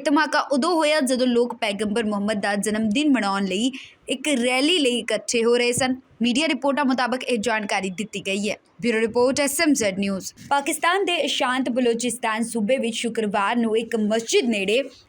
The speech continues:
ਜ਼ਬਰਦਸਤ ਬੰਬ ਧਮਾਕਾ ਹੋਇਆ। ਇਸ ਧਮਾਕੇ ਵਿੱਚ ਘੱਟੋ-ਘੱਟ ਬਵੰਜਾ ਲੋਕਾਂ ਦੀ ਮੌਤ ਹੋ ਗਈ, ਜਦੋਂ ਕਿ ਇੱਕ ਸੌ ਤੀਹ ਤੋਂ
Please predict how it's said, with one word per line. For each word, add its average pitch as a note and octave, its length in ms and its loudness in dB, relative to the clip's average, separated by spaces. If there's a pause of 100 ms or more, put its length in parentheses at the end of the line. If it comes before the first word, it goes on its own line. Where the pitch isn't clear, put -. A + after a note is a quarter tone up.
ਜ਼ਬਰਦਸਤ C#4+ 640 0
ਬੰਬ G#3 400 -2
ਧਮਾਕਾ G3+ 380 -2
ਹੋਇਆ। G3+ 220 -2 (500)
ਇਸ A3 180 -4
ਧਮਾਕੇ B3 420 0
ਵਿੱਚ C4+ 360 0 (120)
ਘੱਟੋ-ਘੱਟ B3 440 -2
ਬਵੰਜਾ A3+ 640 0
ਲੋਕਾਂ A#3 420 0
ਦੀ G3 140 -6
ਮੌਤ G3 340 -2
ਹੋ G3+ 100 -2
ਗਈ, G3 180 -4
ਜਦੋਂ G#3+ 260 -2
ਕਿ A3 100 -2
ਇੱਕ G#3+ 120 -4
ਸੌ A#3 140 -2
ਤੀਹ B3+ 300 -2
ਤੋਂ B3 200 -2